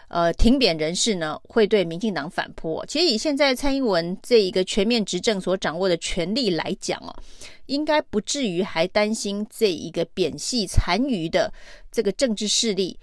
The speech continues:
会影响到民进党的政权哦。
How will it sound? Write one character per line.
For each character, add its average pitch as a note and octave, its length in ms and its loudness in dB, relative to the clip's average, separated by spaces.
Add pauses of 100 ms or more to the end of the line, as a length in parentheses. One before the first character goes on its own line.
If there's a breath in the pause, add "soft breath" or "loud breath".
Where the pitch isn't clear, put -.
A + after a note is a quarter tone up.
会 F#3+ 500 2
影 G3+ 200 0
响 D3 240 -4
到 F3 240 2 (140 soft breath)
民 F3+ 180 -4
进 G#3 160 -2
党 - 120 -6
的 G2 100 -8
政 G3 240 -4
权 - 180 -8 (100)
哦。 - 60 -16